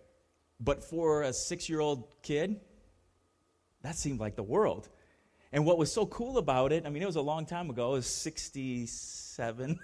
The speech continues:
<laughs> sixty-eight or something. Uh, it was long enough ago that,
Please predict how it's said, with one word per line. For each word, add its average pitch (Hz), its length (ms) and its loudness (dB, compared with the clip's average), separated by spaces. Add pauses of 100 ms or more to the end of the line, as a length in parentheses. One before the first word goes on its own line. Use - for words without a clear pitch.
<laughs> - 140 -20
sixty-eight 110 600 -6
or 113 80 -6
something. 113 280 -6 (560)
Uh, 131 160 8 (160)
it 180 100 8
was 180 120 8
long 214 240 10
enough 180 220 6
ago 143 340 6
that, 135 360 4